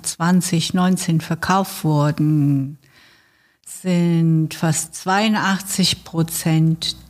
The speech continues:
Teslas gewesen. Ja, das sind in Zahlen einundsiebzigtausenddreihundertfünfundsiebzig Fahrzeuge,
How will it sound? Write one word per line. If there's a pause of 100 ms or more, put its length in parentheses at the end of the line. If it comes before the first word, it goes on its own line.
(140)
Teslas
gewesen. (3500)
Ja, (480)
das
sind (500)
in
Zahlen
einundsiebzigtausenddreihundertfünfundsiebzig
Fahrzeuge,